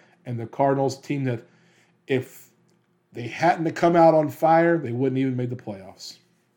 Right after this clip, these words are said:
Hey, we're proud to have a new sponsor as well,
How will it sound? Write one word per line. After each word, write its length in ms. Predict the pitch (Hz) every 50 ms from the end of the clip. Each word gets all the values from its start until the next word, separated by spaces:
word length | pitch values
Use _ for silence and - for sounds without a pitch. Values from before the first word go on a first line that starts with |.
| _ _ _ _ _ _ _ _ _ _ _ _ _ _ _ _ _ _ _ _ _ _ _ _ _ _ _ _ _ _ _ _ _ _ _ _ _ _ _ _ _ _ _ _ _ _ - - -
Hey, 120 | 160 170
we're 100 | 165 160
proud 260 | 135 - 160 185 196
to 80 | 208 190
have 140 | 185 196 180
a 40 |
new 120 | 165 160 160
sponsor 500 | - - - 165 156 151 - - 151 131
as 140 | 123 110 113
well, 440 | 113 131 135 127 120 107 101 -